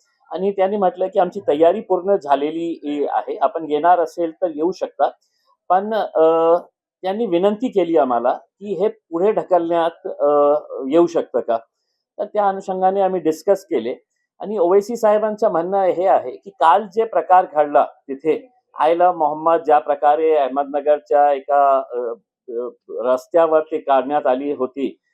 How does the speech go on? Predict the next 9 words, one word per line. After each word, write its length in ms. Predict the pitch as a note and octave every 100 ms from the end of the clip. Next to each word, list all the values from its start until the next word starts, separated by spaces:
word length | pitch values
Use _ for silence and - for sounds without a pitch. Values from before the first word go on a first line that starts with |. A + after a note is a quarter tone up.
| _
आयला 280 | C3+ C#3 D3+
मोहम्मद 420 | C3+ B2+ C3+ C3+
रांगोलीने 680 | A#2+ A#2+ C3+ C#3 C#3+ G2+ A2+ _ _
आणि 180 | D#3+ F3
त्याच्यानंतर 720 | F3+ F3 G3+ F3 E3 E3+ G3+
जे, 460 | F#3+ F3+ F#3 F#3 F3+
अ, 440 | A2 D3 D3 D3 C#3
प्रकार 420 | C#3 C#3 E3 D#3+
घडला, 420 | A#2+ C3+ D3+ C3+